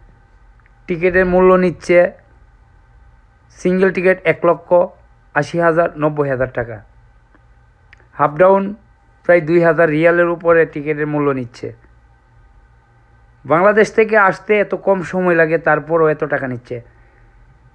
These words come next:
তারপরও বছর শেষে দেখা যায় হাজার হাজার কোটি টাকা বিমান বাংলাদেশ এয়ারলাইন্সের লস হয়। অথচ শ্রীল-, শ্রীলঙ্কা এয়ারলাইন্সে, আহ, তারা আট ঘন্টা, নয় ঘন্টা ফ্লাই করে এসেও তারা কিভাবে লাভ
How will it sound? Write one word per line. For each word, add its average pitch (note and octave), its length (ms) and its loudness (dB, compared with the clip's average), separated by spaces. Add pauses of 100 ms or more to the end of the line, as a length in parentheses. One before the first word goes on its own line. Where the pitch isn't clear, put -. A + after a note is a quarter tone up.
তারপরও F#3+ 480 4
বছর F#3+ 340 2
শেষে G3+ 340 -2
দেখা F#3 240 2
যায় F#3+ 180 2
হাজার F3 320 2
হাজার F3 220 2
কোটি E3+ 260 -8
টাকা E3 220 -2
বিমান D3 420 -4
বাংলাদেশ D3+ 440 -4
এয়ারলাইন্সের C#3 480 -2
লস B2 300 -6
হয়। A2+ 160 -14 (720)
অথচ F3 300 -2
শ্রীল-, F#3 460 0
শ্রীলঙ্কা F3+ 680 0
এয়ারলাইন্সে, D#3 720 -2 (640)
আহ, C#3+ 200 0 (100)
তারা D#3+ 520 0
আট D#3 140 2
ঘন্টা, E3 380 -4
নয় D#3+ 220 -2
ঘন্টা D#3 280 -2
ফ্লাই D3+ 260 -2
করে D#3 240 -2 (300)
এসেও D#3 440 0
তারা D3 240 -2
কিভাবে C#3 380 -6
লাভ A#2 160 -8